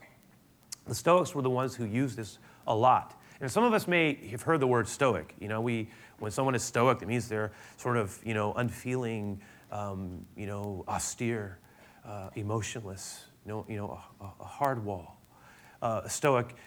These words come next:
was, in Paul's day, again, remember I talked about how he was very, um, fluid in the philosophies, the Greek philosophies that predominated,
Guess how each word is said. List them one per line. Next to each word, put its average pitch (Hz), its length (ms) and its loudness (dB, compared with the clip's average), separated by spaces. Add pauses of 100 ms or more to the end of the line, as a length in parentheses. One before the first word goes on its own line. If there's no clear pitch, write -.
(120)
was, 117 340 2
in 117 140 -6
Paul's 143 340 2
day, 107 220 -2
again, 107 240 -2
remember 123 160 0
I 113 60 2
talked 139 300 0
about 104 280 -4
how 104 320 2 (560)
he 139 140 0
was 117 400 4
very, 127 600 0 (420)
um, 107 460 -2 (560)
fluid 143 560 2 (760)
in 117 160 0
the 110 60 -2
philosophies, 123 800 2
the 107 80 -6
Greek 123 220 -2
philosophies 117 580 0
that 107 100 -12
predominated, 107 600 -4